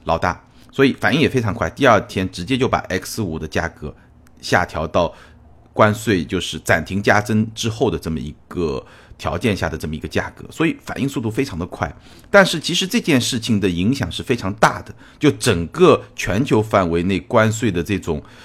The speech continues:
变动，对整个汽车行业的影响是非常的大的。那从中国的角度来看，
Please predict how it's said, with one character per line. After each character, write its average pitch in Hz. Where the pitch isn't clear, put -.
变 127
动， 87
对 113
整 98
个 95
汽 110
车 131
行 98
业 104
的 95
影 85
响 82
是 76
非 117
常 82
的 82
大 90
的。 67
那 165
从 151
中 254
国 147
的 101
角 87
度 85
来 80
看， 80